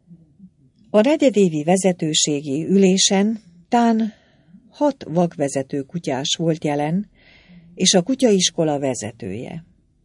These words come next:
Végül is arra kértek, hogy próbáljak meg minél több ajándékot szerezni a közelgő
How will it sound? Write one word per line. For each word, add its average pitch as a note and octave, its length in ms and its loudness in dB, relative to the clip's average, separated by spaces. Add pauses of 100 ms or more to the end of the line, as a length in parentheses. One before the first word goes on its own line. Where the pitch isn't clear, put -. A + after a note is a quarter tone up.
(200)
Végül D#3+ 360 0
is D3 160 -4
arra E3 380 0
kértek, E3+ 520 -6
hogy D3 160 -8
próbáljak F3 720 0
meg D3+ 160 -6
minél D#3 340 -2
több F3+ 320 0
ajándékot C#3 800 -6
szerezni D3 520 -6
a D3 100 -10
közelgő C#3+ 800 -4